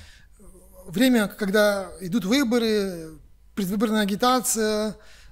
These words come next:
то это, наверное, эпице-, э, э, пик,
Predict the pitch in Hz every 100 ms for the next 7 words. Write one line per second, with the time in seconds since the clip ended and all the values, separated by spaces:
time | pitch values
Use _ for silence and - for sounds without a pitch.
0 | - - - 220 226 233 233 240 220 226
1 | 220 214 220 - 226 233 - 285 - -
2 | - 240 - - - - - - - 320
3 | 311 -